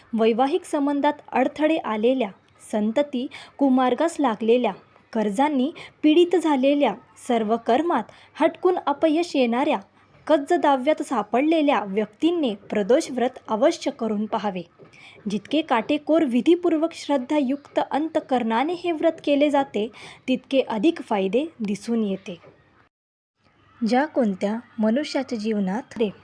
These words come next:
अजूनही संतती प्राप्तीचा योग प्राप्त झालेला नसेल, त्यांनी येणारी शनी प्रदोषाचे व्रत नक्की करून पाहावे व शिवशंकरास श्रद्धायुक्त आपल्या समस्या निवारण करण्यासाठी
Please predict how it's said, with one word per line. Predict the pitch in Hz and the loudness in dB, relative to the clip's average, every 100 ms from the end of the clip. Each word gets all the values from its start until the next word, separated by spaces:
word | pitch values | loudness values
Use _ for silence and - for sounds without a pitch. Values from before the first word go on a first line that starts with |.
| - - | -20 -14
अजूनही | - 220 247 247 247 | -10 -4 0 2 0
संतती | 349 320 269 269 277 | -2 0 0 -2 -4
प्राप्तीचा | 330 - 269 - 269 277 | -6 -2 -2 -2 -4 -2
योग | 294 262 262 | 0 0 -2
प्राप्त | - 254 - 302 | -2 -4 -2 -4
झालेला | 277 254 233 254 | -2 0 2 2
नसेल, | 262 330 - 202 190 _ - - _ | 2 0 -2 -2 -4 _ -20 -20 _
त्यांनी | 262 330 285 262 - - - | 0 2 0 -2 -6 -20 -12
येणारी | 233 226 254 311 269 - - - | 0 2 2 2 -2 -6 -16 -6
शनी | 240 220 | -2 -2
प्रदोषाचे | 302 311 254 285 285 269 302 | 0 -2 0 -2 0 -2 0
व्रत | 302 277 - - _ | 0 0 -2 -8 _
नक्की | 220 254 254 - 269 294 _ | -4 -4 -4 -4 -4 -4 _
करून | - 220 233 | -4 -2 -2
पाहावे | 240 233 202 180 170 _ _ _ _ - | -2 -4 -4 -6 -12 _ _ _ _ -4
व | 220 220 233 - - - | 0 2 0 -8 -20 -6
शिवशंकरास | - 233 254 262 262 262 320 254 - _ _ | -2 0 0 0 0 0 2 0 -2 _ _
श्रद्धायुक्त | - 269 262 - 240 302 339 330 - 247 196 _ _ _ | -2 2 2 0 2 2 2 -2 -2 -2 -2 _ _ _
आपल्या | 226 233 220 | -4 -2 -2
समस्या | 226 214 254 311 277 240 - - - | -2 -2 -2 0 0 0 -4 -20 -4
निवारण | 233 240 214 226 302 | 0 2 2 2 0
करण्यासाठी | - 262 277 302 285 277 240 | 0 0 0 0 -2 -2 -8